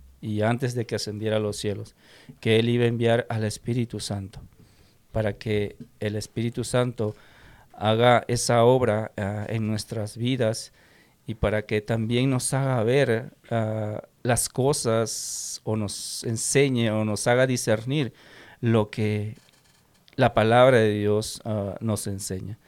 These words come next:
Quizás antes de conocer al Señor Jesús, y quizás algunos leían la Biblia y no la entendían, como muchas veces he escuchado, es porque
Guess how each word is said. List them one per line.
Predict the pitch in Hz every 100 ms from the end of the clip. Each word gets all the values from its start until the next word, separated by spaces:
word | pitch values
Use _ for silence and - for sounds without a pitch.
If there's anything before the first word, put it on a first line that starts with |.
| _ _ _ - _ _ _ _
Quizás | - 117 147 143 -
antes | 123 131 143 139
de | 131 113 104 104 104 _ -
conocer | 120 113 107 113
al | 117
Señor | 120 110 113
Jesús, | 117 - 127 123 110 104 - -
y | 104
quizás | - 104 - 110
algunos | 117 107 123 120 117 - - -
leían | - 107 117 123
la | 120
Biblia | 110 131 139 117 113
y | 113 104 101 101 113 _ _ _ _ _ _ _ _ _ -
no | 117 117
la | 117
entendían, | 131 123 110 113 131 110 104 117 _ _ _ _ _ _ _
como | 107 104
muchas | 113 120 120
veces | 123 123 117
he | 120
escuchado, | - 113 - 117 110 151 - _ _ _ _ _ - _ - _ -
es | 123
porque | - 147 - 165 127 110